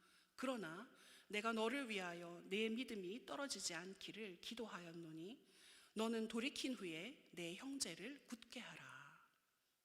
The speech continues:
아멘. 여러분, 예수님은요, 연약한 베드로를 위해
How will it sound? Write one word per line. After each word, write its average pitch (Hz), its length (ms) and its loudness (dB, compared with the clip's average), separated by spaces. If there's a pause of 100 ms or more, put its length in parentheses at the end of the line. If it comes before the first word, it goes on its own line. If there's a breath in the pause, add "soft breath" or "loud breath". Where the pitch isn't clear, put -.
(460)
아멘. 170 380 -10 (1400 loud breath)
여러분, 214 200 0
예수님은요, 185 920 0 (460 loud breath)
연약한 240 440 -2
베드로를 190 600 -6
위해 170 420 -10